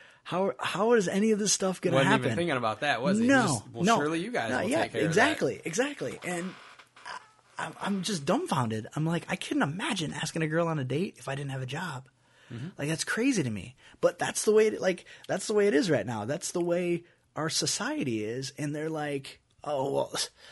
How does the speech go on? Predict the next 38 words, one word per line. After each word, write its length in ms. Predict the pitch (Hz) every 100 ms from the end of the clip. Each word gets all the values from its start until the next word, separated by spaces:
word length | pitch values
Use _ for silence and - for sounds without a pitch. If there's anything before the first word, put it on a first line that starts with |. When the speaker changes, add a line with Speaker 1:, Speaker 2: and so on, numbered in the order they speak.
| -
Speaker 1:
I 80 | -
may 120 | 165
not 160 | 170 143
have 140 | 127 131
the 80 |
money, 340 | 95 95 180 113
but 240 | 104 117 -
I 160 | 87
should 220 | - - 123
still 180 | - 127
get 140 | -
to 60 | 107
do 240 | 95 165
it." 120 | 165 113
Speaker 2:
I 80 | 127
should 240 | - 143
be 160 | 123 -
able 280 | 101 117 175
to. 360 | - 110 104 147
Speaker 1:
Yeah, 140 | 302
Speaker 2:
It's 100 | 254
Speaker 1:
no. 180 | 214 277
Speaker 2:
not, 120 | 233 - _
there 120 | 180
was 120 | 214
a 40 | 214
bitch 420 | 165 131 127 -
on 160 | 127 120
Doctor 360 | 120 120 - 123
<laughs> 0 |
Phil 380 | - 143 92 104 - - - _
the 100 | 127
other 180 | 107 104
day 300 | 95 101 110 - - _ _
who 280 | 131 117
had 200 | 101 117
been 160 | 113 113
married 460 | 117 123 123 127